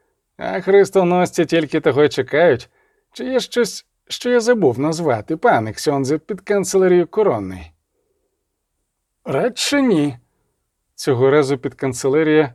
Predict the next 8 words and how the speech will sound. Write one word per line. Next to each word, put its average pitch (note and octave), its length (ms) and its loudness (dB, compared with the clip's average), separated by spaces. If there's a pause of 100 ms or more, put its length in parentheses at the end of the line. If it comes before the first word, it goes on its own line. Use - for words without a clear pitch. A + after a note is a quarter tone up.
(140)
випередив C#3+ 520 0
з A#2+ 140 -12
відповіддю C3+ 520 -2
шафранець. A#2 600 -4 (460)
Ви G#3+ 220 2
все G#3+ 240 0
назвали, A#3 460 0
гетьмане. B2 480 -8